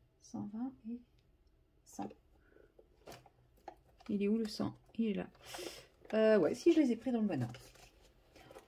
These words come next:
Moi, des fois, je m'épate de mon intelligence. Je pense que ce n'était absolument pas prévu de ma part, euh, volontaire de ma part. Mais, euh, en tout cas, j'ai fait ça. Donc, c'est cool.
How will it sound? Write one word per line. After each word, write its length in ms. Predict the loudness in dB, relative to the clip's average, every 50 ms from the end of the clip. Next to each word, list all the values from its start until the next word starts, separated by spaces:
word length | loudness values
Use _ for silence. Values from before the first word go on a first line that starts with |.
| _ _ _ _ -6 2
Moi, 120 | 4 8 10
des 120 | 10 10
fois, 140 | 12 10 8
je 100 | 10 10
m'épate 400 | 8 8 8 6 4 4 4 2
de 160 | 4 6 6
mon 160 | 8 8 8
intelligence. 720 | 6 6 4 2 0 0 0 -2 -4 -8 -10 -14 -18 -20 -20 -20 _ _ _ -20 -20 -20 -20 -16 -8 -4
Je 100 | -4 0
pense 220 | 2 4 2 2
que 100 | 2 -2
ce 140 | -2 2 2
n'était 240 | 4 6 6 6 6 6
absolument 380 | 4 4 6 6 8 8 8 8
pas 120 | 6 4
prévu 380 | 2 2 2 2 4 6 6 6
de 60 | 6
ma 120 | 6 4
part, 260 | 4 2 2 2 2
euh, 380 | 2 0 0 0 0 -2 -4 -6 -8 -8 -2
volontaire 440 | 0 2 2 2 2 2 0 2 2
de 100 | 2 2
ma 140 | 0 0
part. 220 | 0 0 0 -2 -2 -8 -20 -20 -20 -20 -20 -20 _ _ -6 -2
Mais, 300 | 0 2 2 4 4 4
euh, 140 | 4 2 2
en 60 | 0
tout 120 | -2 -4
cas, 100 | -4 -4
j'ai 120 | -2 -4 -4
fait 120 | -4 -6
ça. 240 | -6 -6 -8 -12 -12 -12 _ -6
Donc, 160 | -6 -6 -6
c'est 100 | -6 -10
cool. 300 | -8 -6 -6 -6 -6